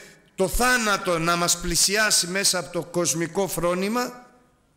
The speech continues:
τότε τα αποτελέσματα θα είναι δυσάρεστα, να μην πω τίποτα άλλο. Και αυτά δεν είναι λόγια, αδελφοί,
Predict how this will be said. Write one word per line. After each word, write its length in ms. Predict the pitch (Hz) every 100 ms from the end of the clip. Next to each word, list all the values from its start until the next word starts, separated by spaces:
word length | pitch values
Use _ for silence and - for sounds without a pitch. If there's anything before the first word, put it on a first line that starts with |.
| _ _ _ _ _ _ _ _ _ -
τότε 180 | 147
τα 120 | 147 147
αποτελέσματα 720 | 147 135 135 139 139 135 135
θα 160 | 131
είναι 380 | 123 143 180 - - - - _ _ _ _ _ _ _ _ - - - - - - - - - - - - - - - - - - - - - - - - - - - - - - - - - -
δυσάρεστα, 720 | 123 113 110 87 82 - - - - - -
να 160 | 113
μην 100 | 107
πω 140 | 95 -
τίποτα 380 | - - - 85
άλλο. 260 | 85 - - - - _ _ _ _ _ _ _ _ - - _ _ _
Και 100 | -
αυτά 220 | 117 - 139
δεν 160 | 147
είναι 100 | 151
λόγια, 380 | 120 120 110 110
αδελφοί, 540 | 104 104 - 113 98